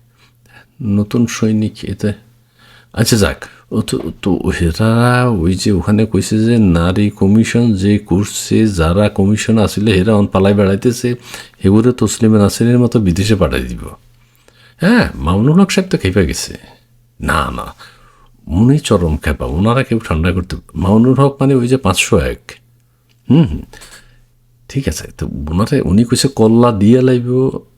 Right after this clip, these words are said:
যুদ্ধ করব। এখন সবাই কয় একবার যুদ্ধ করুক না, অনেক বছর যাবৎ কইতেছে, একবারও হয় না।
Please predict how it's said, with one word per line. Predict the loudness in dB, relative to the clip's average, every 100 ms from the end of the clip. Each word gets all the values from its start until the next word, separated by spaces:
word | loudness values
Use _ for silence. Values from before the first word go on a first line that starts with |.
| _ _ _ _ -6 -4 0
যুদ্ধ | 2 2 0
করব। | 0 0 -4 -12 -14 -14 -8
এখন | -4 -2
সবাই | 0 0 0
কয় | -2
একবার | 0 0
যুদ্ধ | 0 -2 -2
করুক | 0 2 2 2 0
না, | -2
অনেক | 2 0 2
বছর | 0 0 0
যাবৎ | 0 -2 -2
কইতেছে, | -2 0 0 0
একবারও | 0 0 0
হয় | 0 -4
না। | -8